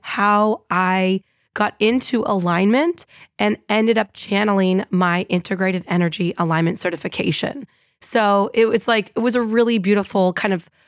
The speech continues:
three hundred sixty-five, you know, it's like a full year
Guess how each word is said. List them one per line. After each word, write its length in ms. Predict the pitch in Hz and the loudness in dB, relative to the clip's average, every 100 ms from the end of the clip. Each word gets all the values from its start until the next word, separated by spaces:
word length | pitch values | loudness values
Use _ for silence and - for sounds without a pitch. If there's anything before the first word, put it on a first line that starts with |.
| _ _ _ | _ _ _
three 300 | - 226 262 | -6 0 2
hundred 280 | 262 247 226 | 4 4 2
sixty-five, 920 | - - 240 - 196 226 202 208 208 | 0 -2 -2 -4 -2 0 2 2 2
you 60 | 208 | 0
know, 200 | 202 190 | 2 2
it's 120 | 196 | 0
like 140 | 220 190 | -2 -4
a 60 | |
full 260 | - - 240 | -6 0 2
year 380 | 220 226 226 | 2 2 2